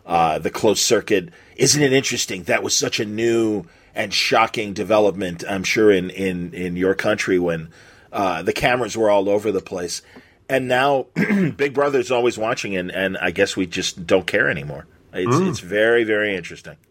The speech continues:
Speaker 2: I, I, I think that the, the degree to which people do not care um, that's been the big revelation of the last four or five years.
Speaker 1: Agreed.
Speaker 2: <laughs>
Speaker 1: Agreed. Pretty amazing.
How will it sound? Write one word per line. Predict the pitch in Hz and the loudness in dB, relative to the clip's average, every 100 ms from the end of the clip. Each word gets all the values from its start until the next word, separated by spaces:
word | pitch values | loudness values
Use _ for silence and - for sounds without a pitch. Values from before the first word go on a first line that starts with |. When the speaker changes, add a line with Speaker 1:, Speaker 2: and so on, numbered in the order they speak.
| _ _ _ _ 139 | _ _ _ _ 0
Speaker 2:
I, | 135 | 2
I, | 127 131 127 113 113 120 | 2 2 2 2 2 0
I | |
think | 117 160 147 - | 0 -2 -2 -2
that | 117 - | -2 -2
the, | 143 120 117 113 107 107 _ - _ _ | -2 0 2 2 2 -2 _ -20 _ _
the | 123 | 0
degree | 120 113 104 139 160 156 | 2 0 0 0 0 0
to | - | 0
which | 127 139 139 - - - - - | 2 2 0 -2 -4 -4 -10 -6
people | - 127 - 120 113 | 0 0 2 2 2
do | 101 123 139 | 0 2 2
not | 135 127 131 - | 4 4 2 -2
care | - 143 120 80 76 - _ - - - _ - | -2 2 4 4 2 -4 _ -20 -20 -20 _ 0
um, | 107 107 107 110 139 | 4 4 4 2 0
that's | 131 131 123 | 2 0 -2
been | - 123 | 0 2
the | 120 | 4
big | 117 117 | 2 2
revelation | 120 117 117 117 110 - 85 | 2 2 2 2 2 -2 -2
of | 87 | 0
the | 92 | 2
last | 92 98 92 - | 4 4 2 -4
four | - 104 107 | -2 2 2
or | |
five | 101 113 98 123 | 2 2 2 2
years. | 117 101 98 - | 0 0 -2 -6
Speaker 1:
Agreed. | - - 190 175 143 | -2 -2 0 2 2
Speaker 2:
<laughs> | 185 156 127 | 2 0 0
Speaker 1:
Agreed. | 156 127 104 87 | 0 0 0 -2
Pretty | - 101 101 | -4 -2 0
amazing. | 95 92 85 82 | -2 -4 -6 -10